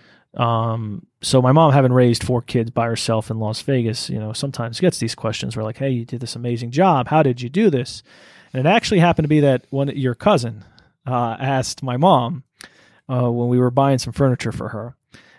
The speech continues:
And, uh, my mom said something that was very interesting. It stuck me for a while, and I couldn't understand it 'cause it was, it was asking for parenting advice to some extent.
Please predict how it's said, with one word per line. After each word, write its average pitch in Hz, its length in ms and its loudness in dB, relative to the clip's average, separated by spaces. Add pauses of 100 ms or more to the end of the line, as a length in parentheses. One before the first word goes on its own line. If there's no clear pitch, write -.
(120)
And, 123 460 0
uh, 117 440 0
my 123 140 -6
mom 147 280 0
said 165 440 2
something 170 300 -2
that 143 100 4
was 127 160 0
very 175 180 2
interesting. 147 280 -2
It - 20 -6
stuck - 240 -2
me 185 80 2
for 147 140 2
a 127 80 6
while, 156 240 4
and 135 80 0
I 117 60 -4
couldn't 170 260 -4
understand 127 480 -4
it - 100 -16 (480)
'cause 127 100 -4
it 135 40 0
was, 151 100 0
it 190 80 -4 (100)
was 196 120 2
asking 254 260 2
for 180 80 2
parenting 156 380 2
advice 117 220 -4
to 120 60 -8
some 117 160 -8
extent. - 280 -12